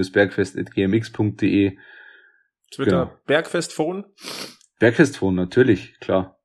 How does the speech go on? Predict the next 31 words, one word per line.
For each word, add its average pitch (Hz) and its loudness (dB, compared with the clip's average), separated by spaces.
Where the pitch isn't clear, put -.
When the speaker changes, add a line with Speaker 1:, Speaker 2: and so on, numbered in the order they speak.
Speaker 1:
Die, 95 -4
die 92 -4
Nummer 104 0
findet 101 -2
ihr 98 2
bei - -4
Facebook, 95 -4
bei 90 2
Instagram 95 -2
und 92 -4
bei 87 -2
Twitter 107 -2
in 92 0
unseren, 92 -2
äh, 104 -6
Profilen. 104 2
Speaker 2:
Da 95 -12
könnt - -14
ihr - 2
Speaker 1:
Also 98 6
Speaker 2:
uns 95 2
per 107 -2
WhatsApp 101 2
kontaktieren. - -8
Speaker 1:
Genau. 107 2
Speaker 2:
Ja. - -6
Speaker 1:
Feuer 110 6
frei 113 2
und 101 -6
viel 104 -4
Erfolg. 98 -6